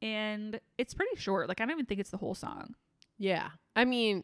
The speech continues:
Speaker 2: but it also, like, going back through College Dropout now, like, some of the stuff Kanye has released later doesn't come as a surprise. 'Cause I'm like,
Speaker 1: Right.
Speaker 2: "Oh, of course, like,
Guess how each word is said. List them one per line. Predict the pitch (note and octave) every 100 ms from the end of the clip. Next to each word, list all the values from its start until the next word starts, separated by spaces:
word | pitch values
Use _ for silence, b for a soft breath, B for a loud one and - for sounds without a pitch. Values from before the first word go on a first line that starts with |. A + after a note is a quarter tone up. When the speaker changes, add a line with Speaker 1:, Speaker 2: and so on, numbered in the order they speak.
| -
Speaker 2:
but | A3+ -
it | A#3+
also, | A3+ C4+ F4+ A#3
like, | F3 E3 D3+ - _ -
going | E3 G3+ F3+
back | D#3 D3+ -
through | D#3
College | D#3 D#3 E3
Dropout | C#3+ D3 E3+ F3+ F3
now, | E3+ D#3 D#3 D3+ D3+ E3 E3+ b b b b
like, | F#3+ -
some | F#3
of | F3
the | F3
stuff | - E3
Kanye | - D#3 D#3 D#3+
has | D#3+ D#3
released | D#3 D#3 D3+ -
later | D#3+ D#3+ F3 G3 G3+ F#3+ -
doesn't | F3 D#3
come | C#3+ D#3+
as | D3+ B2+
a |
surprise. | - C#3+ - - - - - -
'Cause | F3+
I'm | F3
like, | E3
Speaker 1:
Right. | A3+ - -
Speaker 2:
"Oh, | G3 D#3
of | D3+
course, | G3 E3 C#3+ -
like, | E3 D3+ C#3 -